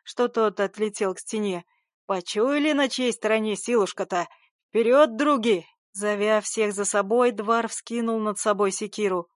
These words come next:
«Отобьём фиал жизни у нечисти!» «Постой!» — осадил не в меру разошедшегося Дварфа Терваль. «Чтобы войти в Зиккурат, нам нужна Ариэла!» «Зачем это?» — непонимающе сдвинул бровь Эдварф. «Внутри темно,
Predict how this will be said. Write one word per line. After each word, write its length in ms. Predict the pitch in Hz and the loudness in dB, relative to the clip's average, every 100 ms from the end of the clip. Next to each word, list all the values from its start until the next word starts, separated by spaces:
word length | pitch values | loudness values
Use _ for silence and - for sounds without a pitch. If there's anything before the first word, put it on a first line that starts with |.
| _ | _
«Отобьём 600 | 196 190 247 247 320 269 | -4 2 2 4 4 2
фиал 380 | 233 254 240 208 | 2 2 4 2
жизни 400 | 175 254 185 226 | 0 -4 -2 0
у 80 | 240 | 2
нечисти!» 680 | 240 214 220 - 214 196 - _ _ _ _ | 2 0 -2 -6 -4 -4 -4 _ _ _ _
«Постой!» — 640 | 202 202 - 285 269 180 - _ - | 0 0 0 4 4 4 -2 _ -8
осадил 560 | 196 - 196 185 220 | -8 -4 -4 -2 0
не 160 | 202 208 | 0 -2
в 20 | |
меру 320 | 214 208 196 | -2 0 0
разошедшегося 920 | 190 180 196 - 214 - 202 196 - 196 | -2 -2 -2 -2 -4 -4 -4 -4 -4 -4
Дварфа 420 | 196 196 - 196 | 2 0 0 -6
Терваль. 440 | - 196 180 175 - _ | -4 -4 -4 -8 -10 _
«Чтобы 420 | - - 214 226 | -8 -2 2 4
войти 380 | 220 214 - 233 | 4 2 0 -4
в 20 | |
Зиккурат, 540 | 214 220 220 220 220 214 | -2 -2 0 2 2 2
нам 140 | 208 | -2
нужна 300 | 214 202 220 | -2 0 2
Ариэла!» 440 | 214 233 202 180 - _ _ _ - | 2 2 2 0 -4 _ _ _ -14
«Зачем 540 | 226 277 254 247 214 | 2 2 4 4 4
это?» — 280 | 190 180 170 _ | 2 -4 -8 _
непонимающе 880 | 202 190 202 196 196 185 185 180 - | -8 -6 -4 -4 -6 -4 -6 -4 -6
сдвинул 340 | 180 196 202 190 | -4 -4 -2 -2
бровь 280 | 185 180 190 | -2 -2 -4
Эдварф. 440 | 180 185 180 - _ _ _ - | -4 -2 -4 -10 _ _ _ -10
«Внутри 540 | 202 208 202 214 277 | -4 -2 0 0 0
темно, 540 | 277 285 208 208 233 | 0 0 0 2 0